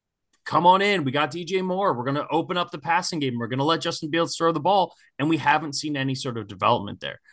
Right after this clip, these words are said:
Um, Scotty, what else do you have from this game? Because,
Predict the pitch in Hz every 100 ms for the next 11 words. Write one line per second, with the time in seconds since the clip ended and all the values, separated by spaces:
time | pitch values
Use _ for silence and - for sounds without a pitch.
0 | - _ - 117 104 - - - 180 127
1 | 127 185 202 - 185 165 165 151 135 135
2 | 147 131 104 104 107 98